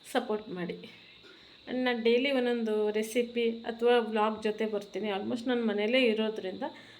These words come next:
ರೆಸಿಪಿ ಜೊತೆನೇ ಬರಬೇಕು. ನಾನಿವತ್ತು, ಆ, ಪಕ್ಕಾ ನಾಟಿ ಸ್ಟೈಲ್ ಅಣಬೆ ಅಂದರೆ ಮಶ್ರೂಮ್, ಆ, ಸಾಂಬಾರು ಹೇಗೆ ಮಾಡೋದು,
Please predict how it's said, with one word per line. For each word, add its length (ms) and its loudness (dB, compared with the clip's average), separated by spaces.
ರೆಸಿಪಿ 480 0
ಜೊತೆನೇ 400 0
ಬರಬೇಕು. 760 -4
ನಾನಿವತ್ತು, 800 -2
ಆ, 220 -2
ಪಕ್ಕಾ 580 -2
ನಾಟಿ 320 0
ಸ್ಟೈಲ್ 520 -2
ಅಣಬೆ 360 2
ಅಂದರೆ 220 0
ಮಶ್ರೂಮ್, 480 0
ಆ, 180 -2
ಸಾಂಬಾರು 420 0
ಹೇಗೆ 220 4
ಮಾಡೋದು, 540 0